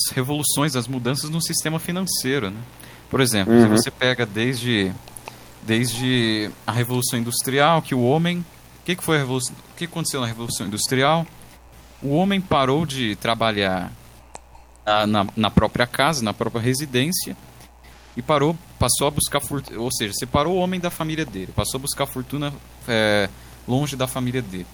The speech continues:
Speaker 1: E, ou seja, agora o homem começou a se endividar, emprestar dinheiro e tudo, uma coisa que não acontecia antes. Depois que o mercado já tinha, naquela época, meio que todos os homens já estavam endividados, né? O mercado já tinha crescido o suficiente.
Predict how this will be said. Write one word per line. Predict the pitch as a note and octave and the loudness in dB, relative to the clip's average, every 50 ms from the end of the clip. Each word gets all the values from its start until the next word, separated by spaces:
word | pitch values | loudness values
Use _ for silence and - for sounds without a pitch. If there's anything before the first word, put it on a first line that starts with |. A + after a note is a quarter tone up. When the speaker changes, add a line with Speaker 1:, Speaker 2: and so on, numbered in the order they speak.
| - - - - - - - - - - - - - - - - - - - | -20 -20 -20 -20 -20 -20 -20 -20 -20 -20 -20 -20 -20 -20 -20 -20 -20 -20 -18
Speaker 1:
E, | G#2+ G#2 G2+ F#2+ F2 - - | -14 -12 -12 -12 -14 -8 -6
ou | - A2+ | -4 -2
seja, | - - A2 G2 F#2 | -2 0 -2 -2 -2
agora | F#2+ F#2 G#2+ A#2+ C3+ | -2 -2 0 0 0
o | C3+ C3 | 2 0
homem | C#3+ E3 F3 E3 D3 | 2 0 0 -2 -2
começou | - C#3+ B2 A#2 - A2+ | -2 -2 -2 0 0 0
a | A2+ | -2
se | - - C3 | -2 -2 -4
endividar, | B2+ C#3 C#3+ F3 D#3+ A#2+ A#2 B2+ C3 | -4 -4 -6 -6 2 4 4 4 4
emprestar | B2 B2 G#2 G2+ - - G#2 G#2 | 2 0 0 -2 0 2 2 0
dinheiro | G2+ A2 C3+ B2+ A2 A2+ A#2 G#2 | 2 2 2 2 4 4 2 0
e | G#2 | 0
tudo, | - A2 | -2 -2
uma | G#2 G2+ | -2 0
coisa | - C3 C3+ C3 | 0 0 -2 0
que | - D#3+ | 0 -2
não | D#3 D3 | -2 0
acontecia | D3 C#3+ C#3 - - F3 E3 A#2 F#2 | -2 0 0 0 0 2 2 0 0
antes. | - - - - - - - - - - - - - - - - - - | -2 -8 -14 -16 -16 -18 -18 -20 -20 -20 -20 -20 -20 -20 -20 -20 -6 -2
Depois | E3 F3+ F3 F3+ F#3 G#3 A3+ - - | -2 -2 2 2 2 2 2 0 -2
que | - D#3 C3+ A#2 | -2 0 2 2
o | A#2 | 4
mercado | A#2+ B2 B2+ B2 A#2 - - A2+ G#2+ G#2 F#2 F2+ - - - - A#2+ | 4 4 2 2 0 2 4 4 4 4 2 -2 -10 -14 -16 -16 -8
já | G#2 G#2+ G#2 | -6 -6 -4
tinha, | - - - A2+ A2 G#2 | -4 -4 -4 -2 -2 -2
naquela | G#2 G2+ - - G#2+ G#2 G#2 | -2 -4 -2 -2 0 2 2
época, | G#2 G2+ - - - G#2 | 0 0 -4 -6 -6 -4
meio | G#2 A2 B2 B2+ | -2 -2 -2 -4
que | - A#2+ | -6 -10
todos | A#2+ - D#3 E3+ E3 C3+ B2 | -4 -4 -2 -2 -2 -2 -4
os | A#2 G#2+ - | -2 -2 0
homens | A#2 A#2+ B2 A2+ G#2 G2+ | 2 2 2 2 2 2
já | G#2+ G#2 | 2 2
estavam | - - - G#2 G2+ A2 | 2 2 2 2 2 0
endividados, | G#2+ G2+ G2 G2 A2 A2 G2 G2+ A2 C3+ D3+ B2+ G2+ G2 | -2 -2 -4 -6 -6 -6 -2 0 2 2 0 -2 -4 -4
né? | A2 A2+ | -4 -2
O | |
mercado | A2 G2+ G2 G2 - - G#2+ G#2+ G#2 | -2 -2 -4 -4 -2 -4 -2 -2 -4
já | G#2+ | -6
tinha | - - A#2 A2 | -4 -4 -6 -4
crescido | - - A2 G#2+ - - - G#2 | -4 -4 -4 -4 -6 -6 -6 -8
o | G#2+ - | -8 -6
suficiente. | A#2+ A#2 - - - D#3+ D3+ C3 D#3 F#3 F3+ - - | -6 -4 -4 -4 -2 0 0 0 0 -2 -4 -6 -12